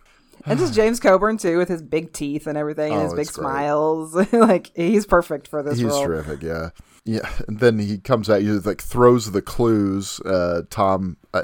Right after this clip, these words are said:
Speaker 2: at them on the deck. He says, "We'll be looking for the homosexual in a monastery," uh, is
Speaker 1: <laughs> Where
Speaker 2: is
Speaker 1: else?
Speaker 2: tonight-,
Speaker 1: <laughs>
Speaker 2: is tonight's game.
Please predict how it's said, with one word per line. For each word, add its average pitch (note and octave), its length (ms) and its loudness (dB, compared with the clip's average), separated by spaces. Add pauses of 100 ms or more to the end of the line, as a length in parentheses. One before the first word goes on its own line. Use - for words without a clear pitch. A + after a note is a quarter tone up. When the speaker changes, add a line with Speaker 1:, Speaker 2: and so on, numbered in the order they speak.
(100)
Speaker 2:
at F#2 280 -6
them G2 180 2
on F#2+ 140 2
the E2+ 80 -4
deck. F#2 480 2 (220)
He A2 60 -18
says, A2 200 -6
"We'll B2+ 240 0
be B2 140 0
looking B2+ 480 0
for C3 200 2
the A2 120 2
homosexual C#3+ 960 -2
in A#2+ 80 0
a A2 40 -2
monastery," A2 920 -4
uh, D#2+ 280 -2
is E2 560 -6
Speaker 1:
<laughs> - 680 -12
Where F3+ 260 2
Speaker 2:
is G#3 40 10
Speaker 1:
else? D#3 220 4
Speaker 2:
tonight-, A#2+ 420 4
Speaker 1:
<laughs> B3+ 120 6
Speaker 2:
is B2+ 200 4
tonight's A2 460 -4
game. F2+ 400 -6